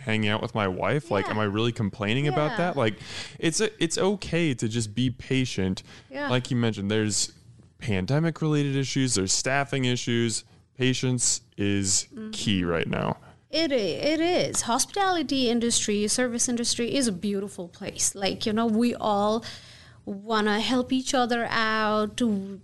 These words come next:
Speaker 2: like, once you are in service industry and you go somewhere else, like, you own a restaurant or you are related to food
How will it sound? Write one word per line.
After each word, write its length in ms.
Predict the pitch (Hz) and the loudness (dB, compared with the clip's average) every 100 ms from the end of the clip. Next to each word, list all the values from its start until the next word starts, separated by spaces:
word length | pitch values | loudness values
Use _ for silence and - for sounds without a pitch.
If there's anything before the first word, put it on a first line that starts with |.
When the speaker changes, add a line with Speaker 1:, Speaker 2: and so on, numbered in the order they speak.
| - | -10
Speaker 2:
like, 280 | 254 233 226 | -4 -4 0
once 400 | 240 254 285 - | 2 2 2 0
you 120 | 277 | 2
are 120 | 254 240 | 2 0
in 480 | - 208 226 269 262 | 0 0 2 0 0
service 380 | 262 233 247 | -2 0 2
industry 500 | 262 262 262 262 254 240 | 2 0 0 0 2 2
and 120 | 226 | 2
you 140 | 220 | 2
go 120 | 220 | 0
somewhere 360 | 226 226 208 208 | 0 0 0 0
else, 340 | 214 196 214 214 | 0 0 -2 0
like, 220 | 196 185 | 0 0
you 80 | 190 | -2
own 240 | - 190 | -2 -4
a 80 | 185 | -2
restaurant 500 | 190 196 - 180 185 | 0 0 0 0 0
or 100 | 196 | 2
you 220 | 185 180 | 2 2
are 140 | 185 175 | 2 0
related 580 | 196 202 185 180 202 190 | 0 0 -2 -2 0 -2
to 60 | |
food 360 | 196 185 185 | -4 -4 -4